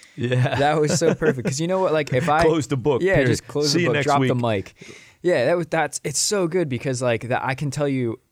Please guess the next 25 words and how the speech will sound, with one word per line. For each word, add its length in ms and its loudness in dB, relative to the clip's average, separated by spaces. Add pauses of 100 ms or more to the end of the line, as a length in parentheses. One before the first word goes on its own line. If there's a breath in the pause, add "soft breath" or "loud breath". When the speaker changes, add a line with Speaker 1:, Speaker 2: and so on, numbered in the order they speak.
(260)
Speaker 2:
without 360 -2
a 40 -4
doubt 280 0
in 80 -6
my 200 -2
prayer 280 -2
life, 340 -2
and 360 -8
I 100 -6
mean, 160 -6
you 120 -2
know, 440 0 (600)
just 260 -12
from 380 -6 (100)
our 240 0
talks, 360 -6
that 100 -8
my 180 -2
prayer 260 -2
life 220 -6
is 100 -12
being 240 -10
transformed 540 -10
constantly. 640 -6
Speaker 1:
Hmm. 260 -8